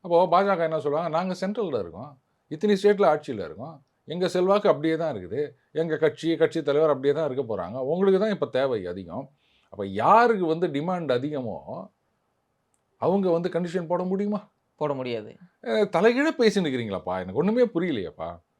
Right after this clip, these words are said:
Speaker 1: position of பவர்ல இருக்கிறது இப்ப பாஜக. அவங்க கிட்ட நீங்க போய் ரிக்வெஸ்ட் பண்ணலாம். "ஆ, அவரை தூக்கி,
Speaker 2: அவரை தூக்கி.
Speaker 1: அப்பதான் கூட்டணின்னா, தேவையில்லை, போயிட்டு வா" அப்படின்னா என்ன பண்ணுவீங்க நீங்க?
Speaker 2: அதான் சார், நீங்க சொன்ன, நீங்க முன்னாடி சொன்ன மாதிரி கூட்டணி பேச்சுவார்த்தையில பேசிட்டு விஜய் கூட பே-, பே-, போனா இந்த ஆதரவாளர்கள் என்ன பண்ணுவாங்க?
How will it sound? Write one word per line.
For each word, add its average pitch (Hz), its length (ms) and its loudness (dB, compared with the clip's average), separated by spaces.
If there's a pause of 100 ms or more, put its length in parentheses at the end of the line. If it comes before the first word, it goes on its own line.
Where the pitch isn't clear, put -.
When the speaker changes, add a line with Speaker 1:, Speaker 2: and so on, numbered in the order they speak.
(800)
Speaker 1:
position 247 440 6
of 233 160 8 (160)
பவர்ல 233 360 8
இருக்கிறது 175 340 0
இப்ப 175 260 0
பாஜக. 143 380 2 (840)
அவங்க 240 420 8
கிட்ட 202 240 2
நீங்க 208 180 0
போய் 208 160 8
ரிக்வெஸ்ட் 185 500 2
பண்ணலாம். 131 380 -6 (120)
"ஆ, 214 80 6 (560)
அவரை 226 220 6
தூக்கி, 208 180 4
Speaker 2:
அவரை 175 140 4
தூக்கி. 135 80 4
Speaker 1:
அப்பதான் 233 280 4
கூட்டணின்னா, 190 600 -4 (320)
தேவையில்லை, 233 440 2
போயிட்டு 196 260 0
வா" 143 260 -2 (100)
அப்படின்னா 208 240 4
என்ன 226 160 8
பண்ணுவீங்க 196 300 4
நீங்க? 92 360 -8 (260)
Speaker 2:
அதான் 175 160 4
சார், 170 120 2
நீங்க 156 240 -2
சொன்ன, 170 460 2
நீங்க 165 240 -4
முன்னாடி 190 120 2
சொன்ன 180 220 0
மாதிரி 190 360 2
கூட்டணி 190 340 0
பேச்சுவார்த்தையில 180 540 2
பேசிட்டு 175 300 -2
விஜய் 170 220 2
கூட 180 120 4
பே-, 160 280 2
பே-, 156 160 2
போனா 170 200 2
இந்த 165 160 2
ஆதரவாளர்கள் 160 480 4
என்ன 143 60 0
பண்ணுவாங்க? 120 420 -8